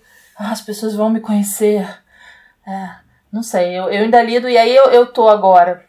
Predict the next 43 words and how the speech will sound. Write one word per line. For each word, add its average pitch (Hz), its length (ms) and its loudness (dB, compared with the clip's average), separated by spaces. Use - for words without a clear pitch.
depois 196 340 -8
de 202 60 -2
muito, 220 320 -2
muito 233 240 -14
tempo, 190 300 -4
de 202 120 -10
novo 196 300 -2
numa 190 180 -4
empresa, 208 240 -8
que - 60 -4
é 208 40 -2
uma 202 80 0
empresa 196 220 -6
bem 190 240 -4
grande, 202 480 -4
e 196 80 -14
que 226 120 -8
eles 240 280 -4
têm 220 220 0
uma 214 160 -4
coisa 208 340 -4
que 202 160 -8
eu 202 80 2
acho 190 320 2
que 214 80 -10
é 190 60 -6
bem 208 440 -4
novos 190 420 0
tempos, 202 560 -6
que 220 120 -10
tem 208 280 -2
mesmo 247 360 0
nesse 226 180 -2
esquema 196 320 -6
que 190 80 -10
a 185 40 -10
gente 180 220 -14
tá, 175 220 0
que 190 140 -8
é - 20 -8
virtual 175 640 -2
e 180 60 -16
tudo, 190 440 -12